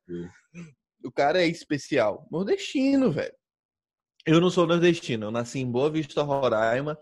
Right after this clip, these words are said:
Speaker 2: Fui criado em Brasília, Distrito Federal. E com quatorze anos eu vim pra São Luís. Mas eu me sinto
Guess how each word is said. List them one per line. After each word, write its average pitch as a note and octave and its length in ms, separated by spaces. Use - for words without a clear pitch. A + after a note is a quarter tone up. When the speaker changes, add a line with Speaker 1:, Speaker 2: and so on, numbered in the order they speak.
Speaker 2:
Fui C#3+ 180
criado D#3 560
em E3 100
Brasília, C3 600
Distrito B2+ 440
Federal. A2+ 720
E A#2+ 160
com C#3+ 200
quatorze D3 420
anos D3+ 220
eu D#3 100
vim C#3+ 160
pra D3+ 220
São D3 220
Luís. C3+ 460
Mas F#3+ 280
eu A3 80
me G#3 100
sinto F3+ 580